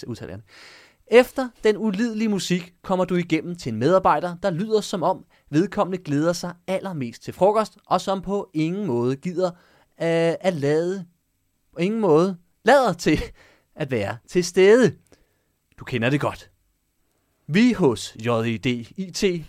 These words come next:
og <laughs> Teleservice, det skal siges, vi får heller ikke penge for at reklamere for det her, det er gratis, den får I. Øh, vi kender det. Vi krummer tær. Derfor har det fået os til at tænke over, hvad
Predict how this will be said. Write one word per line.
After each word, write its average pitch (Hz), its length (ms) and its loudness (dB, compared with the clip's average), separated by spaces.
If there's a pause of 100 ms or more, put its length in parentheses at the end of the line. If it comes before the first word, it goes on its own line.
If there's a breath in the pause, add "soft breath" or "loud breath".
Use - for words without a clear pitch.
(140)
og - 240 4
<laughs> 294 60 4
Teleservice, 202 760 2 (360 loud breath)
det 131 80 -8
skal 123 100 -4
siges, 127 220 0
vi 120 40 -10
får 123 100 -4
heller 139 120 0
ikke 127 120 -4
penge 123 140 -2
for - 160 -2
at 110 180 -2
reklamere 113 300 -4
for 120 80 -8
det 113 100 -6
her, 104 120 -8
det 120 100 -4
er 110 180 -10 (120)
gratis, - 460 -10
den - 100 -14
får 117 160 -10
I. - 20 -10 (920 loud breath)
Øh, 185 420 4
vi 247 260 6 (240)
kender 120 280 -6
det. 107 160 -8 (440)
Vi 135 140 4
krummer 113 400 -4 (120)
tær. - 360 -10 (600)
Derfor 247 460 2
har 202 100 0
det 185 80 -2
fået 185 200 0
os 175 80 -2
til - 120 -4
at 180 100 -4
tænke 202 340 0
over, 151 320 4
hvad 175 120 -2